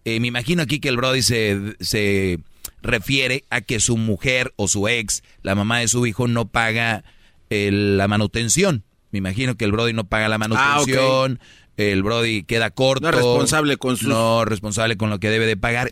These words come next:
Speaker 1: Pero fíjense aquí, esto es clave. La mamá de mi hijo pone que soy, eh, pues, un desobligado, que eso es lo que es, que no paga, y en realidad no.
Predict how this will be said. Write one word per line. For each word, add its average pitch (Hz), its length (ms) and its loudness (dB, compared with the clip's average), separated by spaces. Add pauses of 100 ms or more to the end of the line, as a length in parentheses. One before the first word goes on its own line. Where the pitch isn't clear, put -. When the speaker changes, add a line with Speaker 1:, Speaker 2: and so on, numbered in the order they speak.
Speaker 1:
Pero 131 340 -2 (160)
fíjense 175 360 2
aquí, 131 440 0 (100)
esto 127 180 -2
es 139 80 0
clave. 127 400 0 (380)
La 120 200 2
mamá 120 440 0
de 185 140 0
mi 131 180 0
hijo 117 480 0 (560)
pone 151 300 2
que 120 160 0
soy, 135 340 0 (400)
eh, 107 420 2 (160)
pues, 104 320 0
un 131 200 0
desobligado, 117 880 0 (100)
que 110 80 -2
eso 104 140 0
es 110 80 2
lo 101 100 0
que 104 420 -2
es, 104 220 -4 (180)
que 104 120 -2
no 113 160 0
paga, 123 420 0 (1300)
y 127 220 0
en 120 100 -6
realidad 120 420 -2
no. 185 340 0